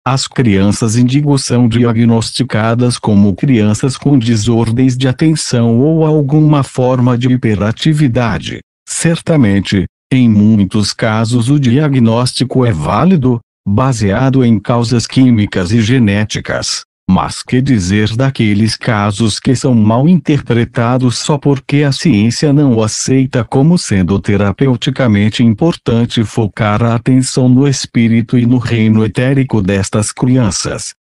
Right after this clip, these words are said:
Conversei com crianças e adultos que parecem ter desordens de atenção ou serem hiperativos,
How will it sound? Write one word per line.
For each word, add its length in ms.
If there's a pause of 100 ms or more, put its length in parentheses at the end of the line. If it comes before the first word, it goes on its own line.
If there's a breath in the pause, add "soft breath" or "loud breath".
(140)
Conversei 680
com 260
crianças 640
e 80
adultos 540
que 160
parecem 640
ter 260
desordens 840
de 120
atenção 720
ou 200
serem 400
hiperativos, 1040